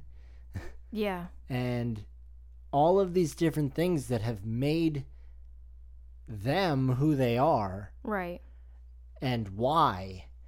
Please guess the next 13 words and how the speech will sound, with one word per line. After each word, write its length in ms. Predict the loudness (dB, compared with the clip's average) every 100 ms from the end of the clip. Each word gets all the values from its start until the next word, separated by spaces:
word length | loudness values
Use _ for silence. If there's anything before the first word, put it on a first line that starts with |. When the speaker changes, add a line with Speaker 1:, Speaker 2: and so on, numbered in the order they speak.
| -18 -10 -2
Speaker 2:
And, 460 | 2 2 2 -2 -6 -14 -18 -18 -18 -18 -18 -18 -18 -18 -18 -18 -18 -6
like, 200 | -4 -4
it, 220 | -6 -8 -12 -10 -6
it 180 | -2
makes 420 | 2 2 0 -4 -6
me 180 | -4
so 640 | -4 -2 4 4 4 2 -2 -10 -18 -16
sad 960 | -10 -4 -2 2 2 2 -2 -6 -12 -16 -18
for 280 | -18 -4 -2
both 400 | 0 2 2 2
of 160 | -2 -2
these, 380 | -4 -4 -8 -12 -18 -18 -18 -18 -18 -18 -18 -18 -18 -18 -18 -18 -18 -18 -18 -18 -8
both, 320 | 0 2 2